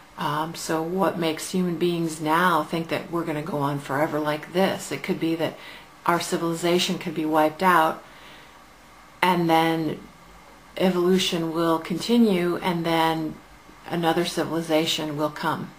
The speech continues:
to this planet. You know, another, you know, humans will, wh-, whoever the survivors are, will continue. So I think, I don't know if I really think it's gonna end here, you know,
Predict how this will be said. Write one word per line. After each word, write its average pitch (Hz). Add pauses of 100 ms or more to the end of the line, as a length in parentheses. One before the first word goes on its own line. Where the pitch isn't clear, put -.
(280)
to -
this 143
planet. -
You 180
know, 151
another, 151 (400)
you 175
know, 160
humans 185
will, 156
wh-, -
whoever 190
the 165
survivors 175
are, 156
will 156
continue. 180 (360)
So 170
I 156
think, 185 (1500)
I 190
don't 196
know 170
if 170
I 180
really 170
think 165
it's -
gonna 143
end 175
here, 151
you 170
know, 160